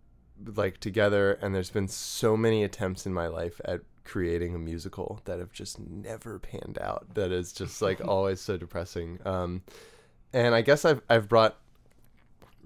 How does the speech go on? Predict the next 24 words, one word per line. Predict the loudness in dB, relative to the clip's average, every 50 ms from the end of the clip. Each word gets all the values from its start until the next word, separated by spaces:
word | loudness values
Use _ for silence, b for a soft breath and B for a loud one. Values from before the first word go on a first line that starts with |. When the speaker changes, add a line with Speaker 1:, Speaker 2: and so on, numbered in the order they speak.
| -10 -4
Speaker 1:
guitars, | -2 -2 0 2 4 6 8 8 6 4 2 0 -2 -2
like, | -2 0 0
when | 0 2
I | 2
w-, | 2 2 0 -2 -4 -4
used | -6 -6 -6 -6
to | -6
do | -6 -6
stand-up | -4 -2 -2 -2 -2 -2 -2 -4
in | -4
Olympia, | -4 -4 -4 -4 -4 -4 -4 -4 -4 -4
I | -4 -6
would | -6 -4 -4
bring | -4 -4 -4
guitars | -4 -6 -6 -6 -6 -6 -6 -6 -4
on | -4 -6 -6
stage | -6 -8 -6 -6 -6 -6 -8 -12 -18 -20 -20 _ _ _ _ _ _ _ _ _ _ _ _ -10 _
and | -2 0 0 0
do | 0 0 0
them, | 0 0 -2 -2 -4 -6 b b b b b b b b b b b b -8 -4
uh, | -2 -2 0 -2 -2 -4 -8 -8 -8 -6
and | -6 -6 -6 -6
do | -4 -4 -4
them, | -4 -6 -6 -8 -10